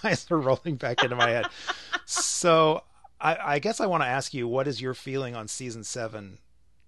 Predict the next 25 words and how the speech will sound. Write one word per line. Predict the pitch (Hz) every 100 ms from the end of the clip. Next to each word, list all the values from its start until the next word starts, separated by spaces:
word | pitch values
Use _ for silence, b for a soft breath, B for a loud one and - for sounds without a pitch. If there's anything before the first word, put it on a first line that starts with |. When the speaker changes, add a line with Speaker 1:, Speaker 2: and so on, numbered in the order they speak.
| - - - -
Speaker 1:
Li-, | 131 135
like, | 127 123 131
are |
you | 135
a | 151
fan | 170 165 170
of |
season | 160 170 151
seven, | 165 165 175
or | 147 117
are |
you | 110 113
one | 110 107
of, | 101 - - - - _ - -
one | 127 117 107
of | 104 104 - _ _ _
us | 123 104 - - - - -
<laughs> | - - -
who | 170
wasn't | 151 131 135
really | 120 113 113 - _ - _ -
Speaker 2:
<laughs> | - - - 131
Speaker 1:
big | 120 104
on | 101
it? | 98